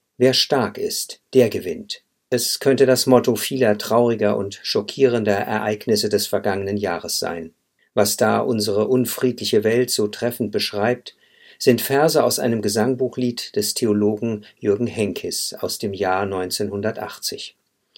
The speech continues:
Henkes war Pastor und Hochschullehrer, schrieb Kirchenlieder und hat weit über einhundert aus anderen Sprachen übersetzt. Sein Lied ist Klage und Bitte zugleich. „Gib Frieden, Herr, wir bitten. Die Erde wartet sehr.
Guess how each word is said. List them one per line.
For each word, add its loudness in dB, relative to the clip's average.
Henkes 2
war 4
Pastor 0
und -4
Hochschullehrer, 0
schrieb -2
Kirchenlieder 0
und -2
hat -4
weit 4
über -2
einhundert 0
aus 0
anderen -4
Sprachen -6
übersetzt. -4
Sein 4
Lied -4
ist -4
Klage 2
und -2
Bitte 0
zugleich. -6
„Gib -6
Frieden, 0
Herr, 2
wir 4
bitten. 0
Die 2
Erde 4
wartet 2
sehr. -2